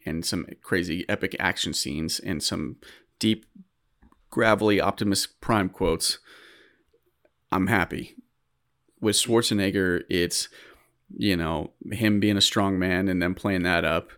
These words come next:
and him having just the absolutely most ridiculous one-liners laced throughout the entire film. I swear, like, I can name more <laughs> movies where he does that than movies where he doesn't. And I'm just wondering if he writes it into his contract, like,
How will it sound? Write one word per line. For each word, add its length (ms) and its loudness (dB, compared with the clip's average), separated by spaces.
and 260 0
him 240 0
having 500 -2
just 300 -2
the 260 -2
absolutely 1080 -2
most 300 0
ridiculous 680 -2
one-liners 760 -2
laced 400 0
throughout 280 0
the 100 -2
entire 400 0
film. 420 -8
I 120 -4
swear, 440 0
like, 220 -2
I 80 0
can 140 -2
name 140 -2
more 300 2
<laughs> 40 0
movies 400 6
where 180 2
he 160 -2
does 380 4
that 400 -2
than 180 0
movies 320 0
where 100 0
he 100 -2
doesn't. 360 0
And 100 -2
I'm 100 0
just 160 -4
wondering 220 2
if 80 -2
he 80 -2
writes 280 0
it 80 -4
into 140 0
his 100 -4
contract, 520 -6
like, 240 -8